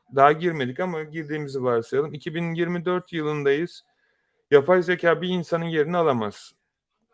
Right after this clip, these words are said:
İki bin yirmi dördün sonunda aynı şeyi söyleyebileceğimi düşünmüyorum. Çünkü burada, e, sizin adınıza her şeyi yapıyor. Örnek veriyorum, e, internetten para kazanmak için bana diyor ki, "Kendi in-, e-ticaretin sitesini yap, danışmanlık yap, dijital pazarlama, sosyal medya, yaratıcılık vesaire."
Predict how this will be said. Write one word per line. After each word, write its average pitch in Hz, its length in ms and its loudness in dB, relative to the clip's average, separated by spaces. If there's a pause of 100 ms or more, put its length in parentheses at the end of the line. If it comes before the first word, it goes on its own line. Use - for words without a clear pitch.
(760)
İki 156 220 -4
bin 170 380 -2 (160)
yirmi 156 480 0
dördün 175 280 4
sonunda 170 640 0
aynı 160 220 0
şeyi 160 240 -6
söyleyebileceğimi 147 680 -4
düşünmüyorum. 107 480 -4
Çünkü 175 320 -2
burada, 185 440 0 (360)
e, 123 380 2
sizin 165 280 -4
adınıza 185 360 2
her 185 160 4
şeyi 175 260 -4
yapıyor. 147 360 0
Örnek 190 340 2
veriyorum, 131 540 2
e, 117 340 0
internetten 180 540 -2
para 170 200 0
kazanmak 147 480 -4
için 160 180 -8
bana 160 240 0
diyor 175 120 -2
ki, - 120 -20
"Kendi 160 280 -2
in-, 156 180 -6
e-ticaretin 147 760 0
sitesini 143 520 -6
yap, 113 260 -2
danışmanlık 139 540 -2
yap, 117 200 -2
dijital 143 400 0
pazarlama, 120 500 0
sosyal 143 440 2
medya, 113 320 0
yaratıcılık 123 640 0
vesaire." 151 400 -2